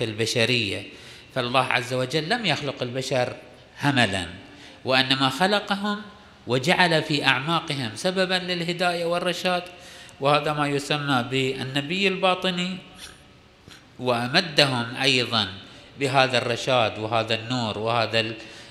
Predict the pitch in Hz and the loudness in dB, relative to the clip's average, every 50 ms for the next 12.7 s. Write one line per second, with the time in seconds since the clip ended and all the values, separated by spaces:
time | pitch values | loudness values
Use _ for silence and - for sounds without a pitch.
0 | 92 - - 107 107 107 104 104 101 98 98 113 123 120 107 107 135 147 156 147 | -16 -12 -6 -6 -4 -4 -4 -6 -6 -6 -2 -2 -2 -2 -2 0 2 2 4 4
1 | 131 113 104 104 107 101 101 - 110 113 127 139 131 120 117 120 110 107 104 101 | 4 2 0 -2 -4 -6 -6 -6 -2 0 2 2 2 2 2 0 0 0 0 0
2 | 110 110 98 95 107 - - 113 113 101 101 98 95 98 - 101 101 101 95 90 | -2 -2 0 -2 -2 0 2 2 2 2 0 -4 -6 -6 -8 -6 -4 -4 -4 -6
3 | - - 92 92 95 - - - - - - - - - - - 226 165 - 160 | -8 -10 -12 -12 -14 -16 -20 -20 -20 -18 -18 -16 -16 -14 -14 -14 -14 -14 -8 -4
4 | 180 254 220 208 240 226 190 - - - 214 214 233 240 254 277 277 254 202 175 | -2 -2 0 0 0 -2 -2 -4 -2 0 0 2 0 0 2 2 2 2 2 2
5 | 151 135 - - - 143 143 143 147 151 143 135 143 139 139 135 131 135 123 127 | 0 0 -2 -6 -2 0 0 2 4 2 2 4 2 0 0 2 2 4 4 4
6 | 123 123 127 127 127 131 135 - - - - - - - - - 113 131 156 165 | 4 2 2 2 0 0 -4 -8 -12 -18 -18 -20 -20 -20 -18 -10 -2 2 2 2
7 | 165 160 - 170 180 185 185 185 180 196 196 196 - 156 143 147 143 147 147 147 | 2 2 2 2 2 4 2 2 0 0 0 0 -2 -2 -2 0 2 2 2 0
8 | 143 170 170 160 139 123 107 101 95 - - - - - - - - - - - | 0 -2 -2 -2 -2 -2 -4 -4 -8 -14 -16 -20 -20 -20 -20 -20 -20 -20 -20 -20
9 | - - - - - - - - - - - - - - - - - - - - | -20 -20 -20 -20 -20 -20 -20 -20 -20 -20 -20 -20 -20 -20 -20 -20 -20 -20 -20 -4
10 | - - 131 123 120 113 110 113 117 107 110 113 113 113 113 107 110 107 107 107 | 2 4 4 6 6 4 2 0 -2 -2 -2 -2 -2 -2 -2 -2 -2 -2 -2 -2
11 | 110 110 107 113 113 110 113 113 120 113 110 107 107 127 127 131 131 131 139 123 | -2 -2 0 0 -2 -2 -2 -2 -2 0 2 4 4 4 4 2 0 0 -2 -4
12 | 117 117 113 107 107 107 104 - - 120 113 110 107 | -6 -8 -6 -8 -6 -8 -8 -10 -8 -4 -2 -2 -2